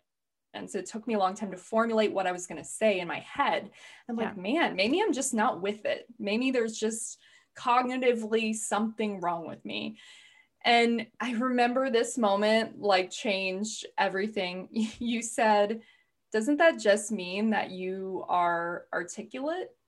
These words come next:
Speaker 1: Like, isn't that, you can," and I came up with the word articulate because earlier you said, "Well, how do you wanna be? What does that mean?" And I said, "Well, I wanna be articulate." And you go, "Wait a minute, that sounds like you're articulate." And
Speaker 2: Yeah.
Speaker 1: I remember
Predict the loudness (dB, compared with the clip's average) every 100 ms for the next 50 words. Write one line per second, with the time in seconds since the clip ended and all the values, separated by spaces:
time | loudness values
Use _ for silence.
0 | _ _ 0 0 2 0 0 2 6 6
1 | 4 -2 -2 0 -2 -4 -2 0 4 4
2 | 2 2 4 4 2 0 0 2 2 2
3 | 0 -2 -6 -2 0 2 0 -6 -4 -4
4 | -4 -2 2 4 4 4 2 0 -2 0
5 | 0 0 -2 2 4 4 4 4 6 6
6 | 4 0 2 2 4 4 4 2 0 2
7 | 2 0 -4 -4 -4 0 0 2 2 2
8 | 2 0 0 -2 0 2 2 2 0 4
9 | 4 6 6 6 6 4 2 2 4 4
10 | 2 4 6 6 6 6 6 6 6 6
11 | 4 -2 0 2 2 2 4 4 4 0
12 | -2 4 8 8 6